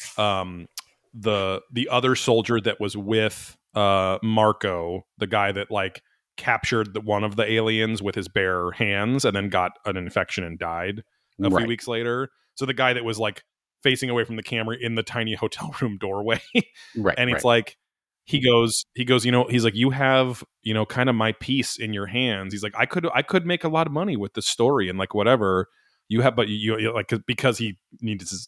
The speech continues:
Speaker 1: you know, he needs James Fox to keep his anonymity, right?
Speaker 2: Right.
Speaker 1: And he, but then he ends with him going, "But James, like, I need you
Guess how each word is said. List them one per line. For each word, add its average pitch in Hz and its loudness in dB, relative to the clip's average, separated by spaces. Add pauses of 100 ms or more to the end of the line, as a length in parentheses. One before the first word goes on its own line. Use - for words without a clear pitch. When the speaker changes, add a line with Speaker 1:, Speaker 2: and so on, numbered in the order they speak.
Speaker 1:
you 104 -10
know, 95 -6
he 113 -2
needs 117 -2
James 110 0
Fox - 0
to - -14
keep 101 -8
his 92 -12
anonymity, 90 -10
right? 90 -8 (380)
Speaker 2:
Right. 160 -2
Speaker 1:
And 113 0
he, 117 -2
but 131 2
then 160 6
he 160 -4
ends 139 4
with 123 4
him 123 0
going, 113 4 (440)
"But 113 2
James, 120 0
like, 104 0 (140)
I 123 0
need 123 0
you 107 0